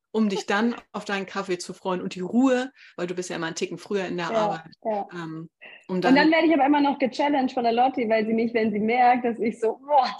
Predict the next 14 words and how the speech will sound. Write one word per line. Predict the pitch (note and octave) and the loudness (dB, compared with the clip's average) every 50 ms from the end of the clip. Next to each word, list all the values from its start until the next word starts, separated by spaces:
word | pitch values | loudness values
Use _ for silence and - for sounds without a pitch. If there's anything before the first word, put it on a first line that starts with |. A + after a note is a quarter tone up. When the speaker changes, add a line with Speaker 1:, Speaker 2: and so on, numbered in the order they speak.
| - | -2
Speaker 2:
so | - C#4+ B3+ | -2 -2 -2
unterwegs | B3+ B3 A#3+ A#3 A#3 B3+ - _ | 0 -2 -4 -2 -4 -6 -6 _
bin, | - A#3 G#3+ | -6 -6 -6
dann | G3+ G#3 | -4 -2
sagt | - G#3+ - - - | -2 -2 0 0 0
sie | A3+ | 0
immer, | G#3+ A3 A3 _ _ _ _ _ _ _ | 0 0 -2 _ _ _ _ _ _ _
"Mama, | - G3+ F#3+ F3+ E3 D3+ D3 E3 F3 _ _ _ _ _ _ _ _ _ _ _ _ _ _ _ _ - | 0 2 2 2 2 0 -2 -4 -8 _ _ _ _ _ _ _ _ _ _ _ _ _ _ _ _ -4
fandest | - G3+ G3 B3 D4 G#4 - - - | -2 0 0 2 0 -2 -2 -2 -4
du | G#4+ - | -4 -2
den | F#4+ E4+ E4+ E4 D#4+ | 0 2 4 4 4
jetzt | D4 A#3 - - - _ _ _ _ _ - | 4 2 -2 -4 -10 _ _ _ _ _ -16
nett | C#3+ C#3 C#3+ D#3 F3 A#3 - - - - | -12 -8 -4 0 2 2 2 0 -2 -2
eigentlich | - F4 F#4+ A4+ A#4+ C5 B4+ A#4+ A#4 A#4+ A#4 A#4+ | 0 2 2 2 0 -2 -6 -8 -4 -4 -4 -4